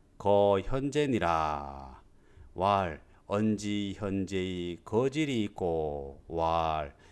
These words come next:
거이 소지면 이 소부지를 인기사제아. 예, 중궁이, 어, 덕행에 뛰어난 아주 그 훌륭한 제자죠. 중궁이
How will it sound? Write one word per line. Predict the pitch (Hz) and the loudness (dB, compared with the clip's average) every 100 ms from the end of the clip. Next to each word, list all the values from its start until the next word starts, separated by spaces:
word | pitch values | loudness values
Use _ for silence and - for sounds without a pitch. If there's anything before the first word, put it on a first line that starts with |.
| - - | -20 -6
거이 | 98 98 101 101 101 98 98 | 2 4 4 4 0 -2 -4
소지면 | - 107 101 95 104 95 107 143 170 165 - - - | -4 -2 -2 -2 -2 0 2 2 0 -4 -18 -20 -4
이 | 104 104 107 | 0 2 0
소부지를 | 101 110 104 101 - 131 151 139 87 73 - - _ | 0 0 2 0 -2 -2 0 2 0 -2 -14 -20 _
인기사제아. | 101 110 110 107 107 101 98 - 131 143 151 147 110 90 82 76 71 67 67 65 65 - _ - - - | -2 2 2 2 0 -2 -4 -4 -2 -2 -2 0 2 2 0 -4 -6 -12 -14 -18 -20 -20 _ -20 -20 -14
예, | 76 71 - - - - - | -12 -10 -10 -10 -8 -8 -6
중궁이, | - 117 123 135 120 95 113 - | -2 0 2 2 2 2 0 -4
어, | - 82 85 | -10 -10 -6
덕행에 | 110 - 123 113 | -6 -4 -2 -2
뛰어난 | - 104 98 98 85 | -2 -6 -4 -4 -4
아주 | 85 82 73 | -10 -12 -16
그 | 76 | -16
훌륭한 | - 95 95 85 | -12 -6 -4 -4
제자죠. | 85 80 82 - 80 104 - | -8 -8 -8 -10 -12 -12 -8
중궁이 | 87 85 87 80 90 131 | -8 -6 -4 -4 -4 -4